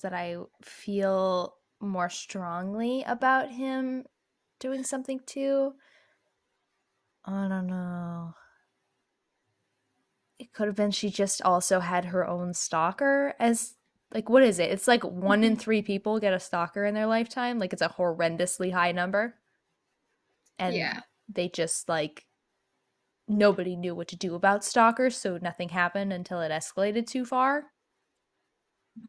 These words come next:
Speaker 2: Mm-hmm.
Speaker 1: They wouldn't, I feel like a stalker wouldn't take her watch, though. That's,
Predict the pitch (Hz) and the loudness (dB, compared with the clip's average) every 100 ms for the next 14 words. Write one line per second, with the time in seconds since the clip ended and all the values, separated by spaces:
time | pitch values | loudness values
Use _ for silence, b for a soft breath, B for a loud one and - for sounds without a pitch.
0 | _ _ _ _ 262 247 269 269 _ _ | _ _ _ _ -8 -8 -10 -12 _ _
1 | _ _ _ _ _ _ _ _ _ 339 | _ _ _ _ _ _ _ _ _ 2
2 | 403 381 - 330 370 339 269 240 226 254 | 4 2 -4 -4 -4 -2 0 2 2 4
3 | 226 196 - 196 175 165 170 185 - - | 2 0 -6 -12 -12 -12 -8 -8 -6 -8
4 | - 87 - 208 214 - | -6 -6 -8 -10 -10 -12